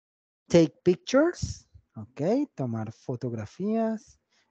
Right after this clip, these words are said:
Drive a car, conducir el auto. I drive a car. Have lunch, vuelve y juega. Have lunch es almorzar.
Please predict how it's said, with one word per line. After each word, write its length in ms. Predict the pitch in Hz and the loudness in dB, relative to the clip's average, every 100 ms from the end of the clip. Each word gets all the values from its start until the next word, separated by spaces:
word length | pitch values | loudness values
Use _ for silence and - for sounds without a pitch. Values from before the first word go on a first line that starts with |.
| - 120 | -14 2
Drive 420 | 139 131 120 117 | 6 6 4 -2
a 80 | 117 | -6
car, 580 | - 185 214 226 240 - | -2 2 4 4 2 -2
conducir 500 | 156 120 110 127 117 | -4 -4 -8 -6 -6
el 120 | 113 | -4
auto. 560 | 127 160 180 247 262 _ 127 | -2 -2 -2 -2 -4 _ -2
I 140 | 131 | -2
drive 340 | 117 131 120 | 0 -2 -2
a 60 | 113 | -4
car. 460 | - 170 196 202 - - - - | -4 -2 0 -2 -4 -18 -20 -4
Have 340 | 160 139 - | 2 2 2
lunch, 420 | 147 165 135 104 | 4 6 4 -2
vuelve 360 | 139 127 113 127 | -6 -2 -2 -2
y 20 | |
juega. 420 | - 214 147 95 - _ _ _ _ _ _ _ _ | -2 -2 -2 -8 -14 _ _ _ _ _ _ _ _
Have 300 | - 147 147 | -2 0 0
lunch 380 | 151 175 233 - | 0 2 2 -2
es 260 | 156 135 - - | -2 -2 -4 -4
almorzar. 1400 | 139 143 143 147 139 139 131 - - 131 131 110 98 - | -2 0 0 -2 -2 -2 -4 -8 -6 -2 -2 -4 -6 -10